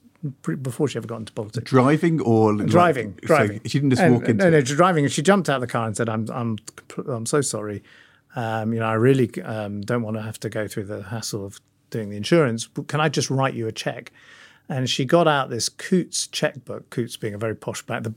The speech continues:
Speaker 1: the bank that the royal family banks with.
Speaker 2: Coutts.
Speaker 1: And, uh, she got out her Coutts chequebook and just wrote this cheque out to a member of Nick's family. And, uh, at the various points when Nadine was Secretary of State for Media and Culture and Sport,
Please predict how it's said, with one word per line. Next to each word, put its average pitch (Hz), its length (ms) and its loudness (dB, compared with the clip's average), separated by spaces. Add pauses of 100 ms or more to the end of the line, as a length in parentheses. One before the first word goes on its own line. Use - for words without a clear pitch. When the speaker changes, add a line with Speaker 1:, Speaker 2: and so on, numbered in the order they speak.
(140)
Speaker 1:
the - 80 2
bank 147 320 0
that 120 160 -6
the 117 120 -2
royal 120 240 2
family 110 320 -2
banks 110 280 -8
with. 156 140 -4 (100)
Speaker 2:
Coutts. 127 360 -4
Speaker 1:
And, 139 420 4
uh, 135 140 6
she - 140 -4
got 170 140 4
out 143 180 2
her 123 140 0
Coutts - 340 -4
chequebook 117 540 -8
and 110 160 -4
just 123 180 -4
wrote 127 240 2
this 120 180 -4
cheque - 300 -10
out 117 220 -8
to 120 80 -6
a 110 40 -4
member 110 300 -2
of 104 100 -6
Nick's 110 280 -8
family. 107 340 -8 (460)
And, 120 600 0
uh, 120 340 2 (440)
at 135 160 -2
the 160 80 2
various 180 340 4
points 143 320 0
when 123 300 2
Nadine 127 400 2
was 117 220 2
Secretary 156 380 2
of 113 40 -2
State 127 300 0
for 113 320 -2 (100)
Media 135 580 4
and 110 200 -4
Culture 123 320 -6
and 110 80 -8
Sport, 127 300 0